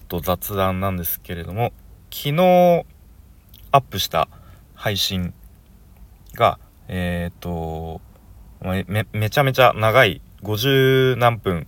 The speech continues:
ぐらい、えー、話している配信で、で、僕が完全に自分の好きな音楽、で、その音楽の中でも、えー、洋楽に絞った、えーと、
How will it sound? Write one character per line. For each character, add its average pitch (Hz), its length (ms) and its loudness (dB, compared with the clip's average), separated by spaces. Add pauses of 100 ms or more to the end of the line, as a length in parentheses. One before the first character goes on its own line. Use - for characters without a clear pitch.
(120)
ぐ 107 120 -2
ら 101 120 2
い、 80 120 -4 (580)
え 95 80 -6
ー、 92 40 -4
話 101 280 -6
し - 60 -12
て - 100 -12
い 87 100 -6
る 92 300 -4 (1000)
配 101 200 -4
信 87 200 -4
で、 92 220 0 (300)
で、 123 100 0
僕 110 280 -2
が 127 200 8
完 131 200 -2
全 127 120 0
に 127 60 -2
自 104 160 -6
分 113 560 -6
の 107 340 -4 (420)
好 - 60 -12
き 123 160 -6
な 80 220 -2 (640)
音 113 160 0
楽、 - 340 -6 (220)
で、 107 100 -8
そ 110 140 -6
の 113 100 -2
音 135 80 2
楽 113 240 2
の 90 100 -2
中 92 260 -2
で 87 100 -4
も、 101 260 -2 (400)
え 87 120 -8
ー、 92 40 -6
洋 156 240 2
楽 135 460 0
に 127 260 -2
絞 117 240 -2
っ 113 60 -4 (160)
た、 - 200 -6 (1080)
え 76 440 -14
ー - 60 -20
と、 - 400 -14